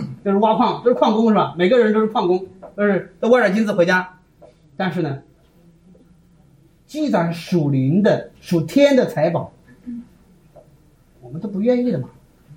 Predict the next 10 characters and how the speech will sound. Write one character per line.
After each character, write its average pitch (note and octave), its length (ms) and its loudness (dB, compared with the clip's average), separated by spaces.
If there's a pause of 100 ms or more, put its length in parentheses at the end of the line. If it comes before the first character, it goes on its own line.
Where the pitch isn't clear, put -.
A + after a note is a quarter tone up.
(840)
我 - 0 -
们 D#3 100 -6
都 G#3+ 60 0
不 G#3 100 2
愿 B3+ 180 4
意 B3+ 60 2
的 E3+ 100 0
嘛。 A#2 120 -6 (1500)
所 F3+ 180 0
以 F3 240 2